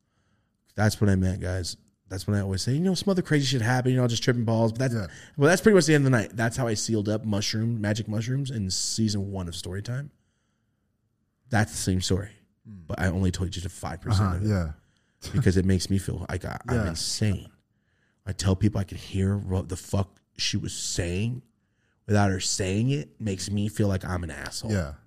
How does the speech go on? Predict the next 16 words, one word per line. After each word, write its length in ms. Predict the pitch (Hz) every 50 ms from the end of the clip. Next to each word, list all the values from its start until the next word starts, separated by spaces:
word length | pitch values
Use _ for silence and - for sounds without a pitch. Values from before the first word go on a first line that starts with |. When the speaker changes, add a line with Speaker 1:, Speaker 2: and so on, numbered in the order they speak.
| _ _ _ -
Speaker 2:
I 60 | 98
know 100 | 90 85
what 140 | 78 - -
you 60 | 78
mean. 80 | 76 76 - - -
Speaker 1:
It 60 | -
makes 200 | 113 117 107 110
me 80 | 113 110
feel 200 | 110 - 113 107
like, 160 | 104 101 95
"All 80 | 95 107
right, 200 | 104 104 98 -
this 160 | - 104 95
ain't 140 | 120 107 -
Heroes, 540 | - - 101 101 104 107 101 90 85 82 -
motherfucker." 760 | - 87 85 87 - - - 90 87 85 - 85 80 82 90